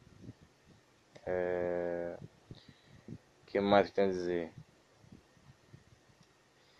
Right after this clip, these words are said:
É, né? Eu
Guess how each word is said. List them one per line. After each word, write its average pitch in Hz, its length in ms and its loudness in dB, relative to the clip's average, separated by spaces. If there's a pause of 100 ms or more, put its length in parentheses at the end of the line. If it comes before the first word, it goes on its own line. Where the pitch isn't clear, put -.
(1500)
É, 359 380 10
né? 349 260 6 (300)
Eu - 80 -4